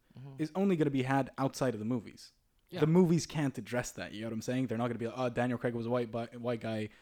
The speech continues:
Speaker 2: Idris Elba right now is a black James Bond." Like, no one in, in universe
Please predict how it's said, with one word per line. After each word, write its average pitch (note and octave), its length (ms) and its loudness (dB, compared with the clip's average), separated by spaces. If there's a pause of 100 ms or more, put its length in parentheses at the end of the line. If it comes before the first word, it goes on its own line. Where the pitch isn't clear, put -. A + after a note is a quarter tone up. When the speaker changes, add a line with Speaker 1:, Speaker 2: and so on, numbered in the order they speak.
(120)
Speaker 2:
Idris A#2 200 -6
Elba A#2+ 180 2
right A2 160 0
now A2+ 140 -2
is G#2+ 80 -4
a A2+ 40 -8
black A2 280 -4
James A2 240 -6
Bond." A2 180 -6
Like, A#2 180 -10
no D#3 200 0
one E3+ 180 2 (100)
in, E3+ 600 4
in D#3 320 4 (480)
universe B2 760 0